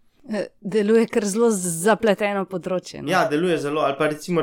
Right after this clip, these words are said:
Speaker 2: primer, kot je bil zdaj aktualen v zadnjem mesecu, državni sekretar, občinski svetnik, ne. Dejansko tle moramo te dve funkcije z obeh, eh, gledišč gledati, tako z gledišča občinskega svetnika kot z gledišča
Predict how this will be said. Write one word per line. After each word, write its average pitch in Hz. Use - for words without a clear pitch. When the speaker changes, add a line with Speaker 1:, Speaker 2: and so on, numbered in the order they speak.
Speaker 2:
primer, 147
kot 131
je 123
bil 135
zdaj 127
aktualen 120
v 110
zadnjem 117
mesecu, 117
državni 127
sekretar, 110
občinski 110
svetnik, -
ne. 107
Dejansko 143
tle 151
moramo 147
te 143
dve 143
funkcije 143
z 123
obeh, 147
eh, 110
gledišč 117
gledati, 113
tako 143
z 127
gledišča 127
občinskega 175
svetnika 175
kot 131
z 127
gledišča 139